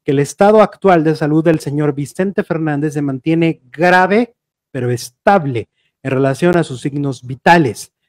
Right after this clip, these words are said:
Continúa dependiente de apoyo ventilatorio por pobre esfuerzo respiratorio. En cuanto a sus funciones cerebrales, estas se encuentran íntegras.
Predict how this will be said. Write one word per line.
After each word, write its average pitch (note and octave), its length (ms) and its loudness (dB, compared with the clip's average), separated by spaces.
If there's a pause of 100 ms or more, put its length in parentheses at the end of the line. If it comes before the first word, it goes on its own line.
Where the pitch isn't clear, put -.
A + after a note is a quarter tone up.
(120)
Continúa D3+ 460 0
dependiente D#3+ 640 0
de G3 80 4
apoyo D#3+ 360 2
ventilatorio D#3+ 800 0
por C#3+ 180 -2
pobre E3 420 2
esfuerzo D3 580 -4
respiratorio. C#3+ 920 0 (440)
En C#3 120 -6
cuanto C#3+ 240 -2
a - 20 -2
sus C#3 200 -12
funciones F3 400 -4
cerebrales, D3 880 -2
estas D#3 380 -2
se E3+ 60 -4
encuentran D#3+ 640 -2
íntegras. G3+ 880 0